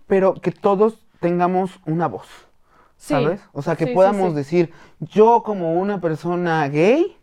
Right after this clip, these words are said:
Speaker 2: Ujú.
Speaker 1: como un hombre gay, tengo estas necesidades.
Speaker 2: Ujú.
Speaker 1: Yo como una persona trans, tengo estas necesidades, ¿no? Entonces,
Speaker 2: Claro.
Speaker 1: o sea, justo de eso va,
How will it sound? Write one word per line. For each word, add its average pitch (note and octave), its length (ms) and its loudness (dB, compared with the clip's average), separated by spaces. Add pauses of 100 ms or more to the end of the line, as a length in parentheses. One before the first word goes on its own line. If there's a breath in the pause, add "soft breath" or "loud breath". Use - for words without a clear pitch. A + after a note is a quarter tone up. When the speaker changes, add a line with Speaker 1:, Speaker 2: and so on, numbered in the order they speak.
Speaker 2:
Ujú. A#3 300 -4
Speaker 1:
como D#3+ 200 -2
un F#3+ 160 0
hombre G3 280 -2
gay, F3 320 0 (920 soft breath)
tengo F3+ 340 2
estas E3+ 320 2
necesidades. C3 760 -4
Speaker 2:
Ujú. A#3+ 400 -6
Speaker 1:
Yo F3 200 2
como F3 200 -4
una E3+ 180 -2
persona D3+ 440 -4
trans, F#3+ 400 -2 (260 soft breath)
tengo E3+ 300 -2
estas E3 380 2
necesidades, B2+ 640 -2
¿no? D#3+ 180 -2
Entonces, D#3+ 420 -2
Speaker 2:
Claro. C4 320 -6
Speaker 1:
o D#3+ 80 -6
sea, E3+ 120 0
justo F#3 480 -2
de D#3 300 0
eso E3+ 180 -4
va, - 220 0